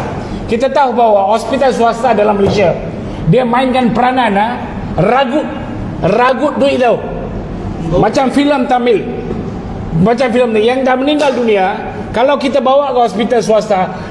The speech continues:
dia kata, "Belum meninggal. Lagi satu jam, dua jam kita merawat." Tapi keluarga percaya dia dah meninggal.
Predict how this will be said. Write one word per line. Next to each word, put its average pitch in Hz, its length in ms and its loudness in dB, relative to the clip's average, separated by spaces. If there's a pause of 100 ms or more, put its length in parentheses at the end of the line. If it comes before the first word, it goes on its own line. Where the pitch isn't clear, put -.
dia 240 100 2
kata, 277 240 2
"Belum 277 240 2
meninggal. 277 380 2 (340)
Lagi 247 240 2
satu 269 300 0
jam, 269 160 2
dua 269 240 4
jam 269 240 2
kita 247 160 0
merawat." 247 400 2 (480)
Tapi 247 280 0
keluarga 285 480 2
percaya 240 400 0
dia 269 160 2
dah 262 120 2
meninggal. 285 360 2